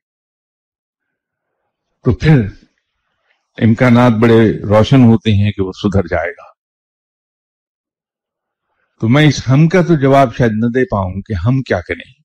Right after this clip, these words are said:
लेकिन मैं, मैं का जवाब दे सकता हूं कि मैं क्या करूं।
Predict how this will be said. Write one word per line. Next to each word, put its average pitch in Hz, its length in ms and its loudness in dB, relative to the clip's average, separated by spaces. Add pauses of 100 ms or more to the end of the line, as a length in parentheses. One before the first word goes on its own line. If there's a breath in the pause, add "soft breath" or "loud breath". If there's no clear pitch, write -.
(1200)
लेकिन 131 520 0 (160)
मैं, 101 480 -2 (580)
मैं 120 380 0
का 143 140 0
जवाब 98 420 -6 (160)
दे 90 100 -8
सकता - 340 -10
हूं 80 240 -12
कि - 120 -6
मैं 117 160 2
क्या 92 160 -4
करूं। 85 240 -12